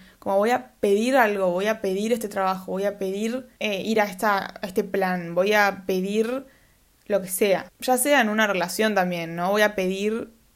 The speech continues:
algo que siento que quiero, pero que tal vez no siento que merezco, pero lo deseo, tipo, no sé. Y saber que creo que el tema con la inferioridad es que surge siempre desde un lado de inseguridad.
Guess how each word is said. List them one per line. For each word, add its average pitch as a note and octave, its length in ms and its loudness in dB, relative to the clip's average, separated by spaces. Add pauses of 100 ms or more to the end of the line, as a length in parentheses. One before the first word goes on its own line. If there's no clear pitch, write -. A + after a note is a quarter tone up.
(140)
algo F#3+ 340 0
que F#3 140 -6
siento F#3+ 560 -2
que F3 200 -8
quiero, G3+ 640 2
pero F3+ 220 0
que F3 80 -4
tal E3 140 -2
vez F#3 260 -2
no G3 100 -6
siento F#3+ 240 -4
que F#3 80 -2
merezco, F#3 680 -4
pero F3+ 160 -2
lo D#3 160 -4
deseo, F#3 680 0
tipo, F3+ 440 -6
no F3+ 100 -6
sé. F#3 320 -8
Y A3+ 120 -4
saber B3 480 4
que - 420 -2 (160)
creo A#3 240 -2
que F#3+ 260 0
el F3+ 320 -6
tema G3+ 220 -2
con F#3 100 -2
la E3+ 60 -4
inferioridad F3+ 720 -2
es F#3 100 -6
que F#3 340 -4 (680)
surge C4+ 500 0
siempre A3+ 680 2
desde F#3+ 320 -2
un G3+ 160 -2
lado G3 360 4
de F#3 80 0
inseguridad. F#3 880 -2